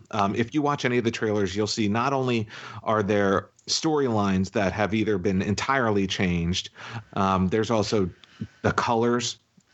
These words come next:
on scenes are different. Um, he, he's definitely brightened up the, the final battle. i-, If you look at the original trailers versus what it looks like now,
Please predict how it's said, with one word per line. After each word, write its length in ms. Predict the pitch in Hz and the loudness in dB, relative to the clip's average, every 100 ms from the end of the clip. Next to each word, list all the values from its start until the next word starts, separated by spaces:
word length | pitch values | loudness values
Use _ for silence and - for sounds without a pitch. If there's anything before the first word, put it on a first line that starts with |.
| - | 0
on 180 | 120 117 | 0 2
scenes 320 | 127 120 117 | 2 2 2
are 80 | 113 | 2
different. 540 | 117 113 117 113 110 - - - 110 | 0 0 0 0 -2 -14 -14 -12 -6
Um, 240 | - 95 92 | 0 0 2
he, 140 | 120 | 0
he's 240 | 113 110 | 0 0
definitely 340 | 117 107 107 104 | 0 0 2 2
brightened 420 | 95 107 104 104 | 2 0 2 2
up 180 | 101 110 | 2 -2
the, 280 | - 101 101 | -4 0 2
the 100 | 95 | 0
final 380 | 98 107 101 101 | 0 0 2 2
battle. 400 | 95 92 98 101 | 2 2 4 2
i-, 40 | - | 2
If 280 | 98 85 | 0 2
you 80 | 104 | 2
look 140 | 95 104 | 2 2
at 80 | |
the 80 | 104 | 2
original 320 | 95 95 98 | 2 2 0
trailers 400 | 92 104 95 98 | 2 0 2 0
versus 360 | - 92 101 90 | 0 0 0 0
what 140 | 92 | 0
it 40 | 90 | 2
looks 240 | 92 - | 0 0
like 200 | 95 92 | 0 2
now, 400 | 95 98 95 95 | 2 2 2 -2